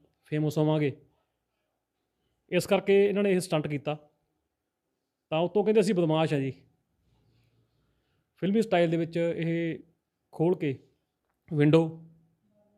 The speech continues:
ਤੇ ਸੜਕਾਂ ਤੇ ਇਸ ਤਰ੍ਹਾਂ ਸਟੰਟਬਾਜ਼ੀ ਕਰ ਰਹੇ ਆ, ਉਹ ਵੀ ਜਿੱਥੇ ਦਿੱਲੀ ਦੀ ਜਿਹੜੀ ਬਿਜ਼ੀ ਸੜਕ ਆ, ਰਜੌਰੀ ਗਾਰਡਨ ਸੜਕ।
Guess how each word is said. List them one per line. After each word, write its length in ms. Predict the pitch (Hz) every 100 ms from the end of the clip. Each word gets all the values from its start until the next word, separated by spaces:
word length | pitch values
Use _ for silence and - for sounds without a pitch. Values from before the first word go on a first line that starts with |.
| _ _ _ _ _ _ _
ਤੇ 140 | 175 170
ਸੜਕਾਂ 360 | 170 160 202
ਤੇ 220 | 202 196
ਇਸ 100 | 185
ਤਰ੍ਹਾਂ 160 | - 185
ਸਟੰਟਬਾਜ਼ੀ 460 | - 175 175 170 156
ਕਰ 160 | 143
ਰਹੇ 140 | 143 160
ਆ, 60 | 160 _ _
ਉਹ 100 | 156
ਵੀ 100 | 175
ਜਿੱਥੇ 380 | 175 156 165 170
ਦਿੱਲੀ 220 | 151 156
ਦੀ 80 | 160
ਜਿਹੜੀ 180 | 156 175
ਬਿਜ਼ੀ 240 | 147 139
ਸੜਕ 260 | 143 147 160
ਆ, 40 |
ਰਜੌਰੀ 360 | 151 139 143 147
ਗਾਰਡਨ 200 | 143 139
ਸੜਕ। 280 | 131 127